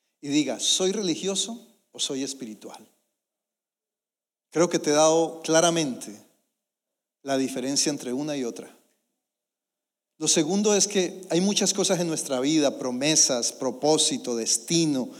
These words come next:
cumplimientos, que se han visto enta-, eh, estancados por causa del sistema religioso que nos califica todo el tiempo. "Este sirve, este no sirve, este es espiritual, este es carnal,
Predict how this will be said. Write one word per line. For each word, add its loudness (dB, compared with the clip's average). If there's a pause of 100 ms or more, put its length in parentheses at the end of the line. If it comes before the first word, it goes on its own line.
(280)
cumplimientos, 0
que -2
se 0
han 2
visto 0
enta-, -4
eh, -2
estancados 2 (400)
por -4
causa 4
del 4
sistema 0
religioso -2
que -2
nos -4
califica -4
todo -6
el -6
tiempo. -10 (300)
"Este -4
sirve, 0
este 0
no -2
sirve, -2
este -2
es 0
espiritual, -2
este -8
es 0
carnal, 0